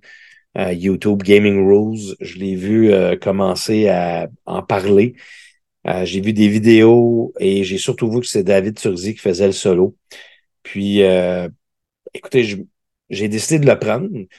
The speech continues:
Et depuis ce temps-là, quand je l'ai pris, je, j'avais quand même regardé sur Internet, puis on était sur le bord.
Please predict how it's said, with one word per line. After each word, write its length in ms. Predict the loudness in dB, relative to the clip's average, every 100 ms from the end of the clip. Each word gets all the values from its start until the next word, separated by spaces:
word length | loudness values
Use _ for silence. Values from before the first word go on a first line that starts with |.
| _ _ _ _
Et 240 | 0 2 4
depuis 300 | 2 0 -6
ce 80 | 0
temps-là, 380 | 4 6 4
quand 160 | 4 2
je 120 | 2
l'ai 160 | 0 0
pris, 500 | -2 -6 -6 -8 -10 _ _ _ _ _ _ _
je, 360 | -10 -2 -2 -2 -8 -18 _ _
j'avais 300 | 0 4 4
quand 180 | 4 2
même 160 | 2
regardé 720 | 4 4 4 2 2 2 2 2
sur 180 | -2 -2
Internet, 500 | -2 -2 -2 -4 -4
puis 80 | -4
on 100 | -2
était 220 | -4 -6
sur 220 | -6 -6
le 60 | -6
bord. 520 | 2 4 6 4